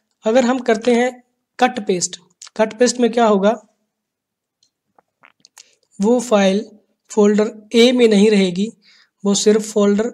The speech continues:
B में चली जाएगी। Cut का मतलब यहाँ से उठाया और यहाँ move कर देना इसे, और copy paste का मतलब उसकी एक copy लेना।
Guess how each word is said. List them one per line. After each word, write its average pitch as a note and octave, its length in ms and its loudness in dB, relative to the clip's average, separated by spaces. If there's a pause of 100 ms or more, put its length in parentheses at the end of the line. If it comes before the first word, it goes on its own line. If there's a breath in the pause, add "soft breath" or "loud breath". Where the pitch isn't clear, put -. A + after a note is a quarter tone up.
(140)
B G#3+ 160 0
में A#3+ 160 2
चली G3 200 0
जाएगी। E3+ 360 -6 (600)
Cut A3+ 220 0
का A#3+ 140 0
मतलब A#3 340 0
यहाँ G3+ 160 0
से G#3+ 120 0
उठाया G#3 340 2
और A3 300 -2
यहाँ G3+ 300 -2 (240)
move A#3 220 4
कर F#3 180 -2
देना F3 200 -6
इसे, E3+ 240 -6 (720 loud breath)
और F3+ 200 -8
copy G3+ 260 0
paste A3+ 240 0
का A3+ 120 -2
मतलब A3 300 -2
उसकी G#3 240 -2
एक A#3 240 -2
copy G#3+ 280 -2
लेना। E3+ 320 -2